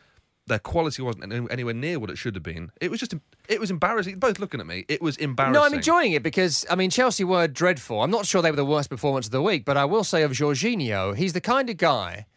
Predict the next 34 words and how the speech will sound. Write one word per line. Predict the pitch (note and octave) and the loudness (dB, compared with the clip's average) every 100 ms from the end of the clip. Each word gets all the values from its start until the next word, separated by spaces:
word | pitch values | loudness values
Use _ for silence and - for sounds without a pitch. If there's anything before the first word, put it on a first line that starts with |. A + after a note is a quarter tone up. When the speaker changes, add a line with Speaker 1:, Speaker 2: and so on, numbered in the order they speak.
| _ _ _ - | _ _ _ -2
Speaker 2:
that | C#3 D3 - | 2 2 0
I | D#3+ E3 | -2 -2
think | - E3+ D#3+ B2+ | 0 -2 -2 -6
people | G3+ G#3+ G3 | -4 -2 -2
who | |
discovered | E3+ E3+ - E3 D3 | -2 0 2 2 0
football | - D#3 D#3 | -2 0 0
at | C3+ | 0
university, | D3 C#3+ D3 D3+ C3 - A2+ | 0 0 2 2 0 -6 -4
they | A2 A#2 | -2 -2
love. | A#2 G#2 - - - - | 0 -2 -4 -16 -8 -4
Speaker 1:
Absolutely. | C#3 - D#3 C#3+ C#3+ | -2 -2 -2 0 2
Speaker 2:
Like, | A2+ | 2
this | E3+ E3 | 0 2
industry | D3+ A3+ F3 D#3+ - | 2 2 0 2 2
now | E3+ E3 | 2 0
Speaker 1:
Absolutely. | |
Speaker 2:
is | C#3 | 0
run | D3 F3 F3 | 2 2 2
by | C#3+ A#2 | 0 0
people | C3 A#2+ B2 | -2 -4 -2
who | A#2+ B2 | -2 2
love | B2+ B2 A#2 | 2 2 0
expected | B2+ - D#3 - - C#3 A2+ | -4 -4 -2 -4 -4 -6 0
goals | C3 A#2+ A2+ A#2 A2+ | 2 4 2 0 -2
and | C3+ | 0
Speaker 1:
Yep. | C3 B2+ | 2 2
Speaker 2:
they | |
love | B2+ D3 A#2 | 2 2 0
these | C3+ B2+ A2 | -2 -2 -4
obscure | F#2+ - - D3 C3 B2+ | -6 -6 -2 0 2 0
nonsense | B2+ C3 A2+ - C3 A#2 A#2 | 0 -2 -2 -6 -6 -6 -6
stats | - - B2+ B2 - | -6 0 0 0 -6
about, | B2+ B2+ B2 B2 | -4 0 0 -2